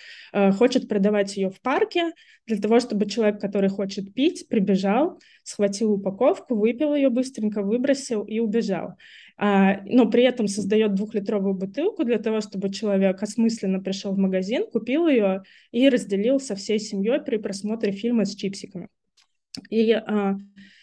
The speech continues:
соответственно, здесь есть, э, очень много разных правил, и в зависимости от категории всё это тоже исследуется, потому что в разных категориях могут быть совершенно разные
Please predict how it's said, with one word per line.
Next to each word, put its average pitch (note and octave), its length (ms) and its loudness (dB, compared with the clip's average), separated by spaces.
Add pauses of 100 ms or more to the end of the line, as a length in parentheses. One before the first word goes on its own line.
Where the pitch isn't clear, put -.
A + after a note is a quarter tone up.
соответственно, A#3+ 640 2
здесь A3+ 380 4
есть, G#3+ 400 2
э, G#3 400 -2
очень G#3+ 300 0
много G3+ 460 2 (840)
разных G3 400 -2
правил, C4 460 2
и G#3 480 -2
в G3+ 100 -8
зависимости G3+ 580 -2
от F#3+ 100 -6
категории A3+ 680 2
всё A3 220 -4
это G#3+ 160 0
тоже G#3 300 -2
исследуется, C4 500 -4
потому G3+ 260 -4
что G#3+ 140 -8
в G#3 40 -4
разных G#3 320 -2
категориях C4+ 460 -2
могут A#3+ 260 0
быть B3+ 180 2
совершенно A3 500 0
разные G3 480 -2